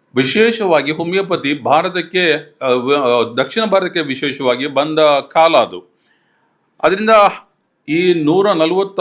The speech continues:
ಐದು ವರ್ಷಗಳಲ್ಲಿ ಹೋಮಿಯೋಪತಿಯನ್ನು ವಿಶೇ-, ಈ ನಮ್ಮ ಊರಲ್ಲಿ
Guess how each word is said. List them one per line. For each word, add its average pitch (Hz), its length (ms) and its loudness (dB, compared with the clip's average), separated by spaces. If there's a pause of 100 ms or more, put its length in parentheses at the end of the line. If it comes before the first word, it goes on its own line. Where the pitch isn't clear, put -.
(120)
ಐದು 180 280 -2
ವರ್ಷಗಳಲ್ಲಿ 175 460 -2
ಹೋಮಿಯೋಪತಿಯನ್ನು 165 840 -2
ವಿಶೇ-, 139 480 -4
ಈ 143 440 2 (240)
ನಮ್ಮ 147 200 -2
ಊರಲ್ಲಿ 165 720 0